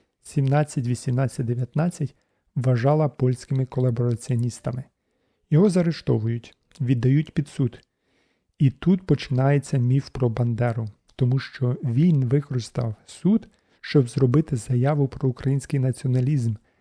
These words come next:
радикальний український націоналізм та його цілі.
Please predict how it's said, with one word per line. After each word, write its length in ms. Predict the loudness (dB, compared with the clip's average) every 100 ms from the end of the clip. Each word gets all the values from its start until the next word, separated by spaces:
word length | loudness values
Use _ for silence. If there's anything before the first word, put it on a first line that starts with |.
| _ -2
радикальний 600 | 0 0 0 2 2 0
український 500 | -2 0 -2 -2 -4
націоналізм 640 | -4 -4 -2 0 -2 -4 -8 _ _ -2
та 100 | 2
його 240 | 2 2
цілі. 400 | -2 -4 -4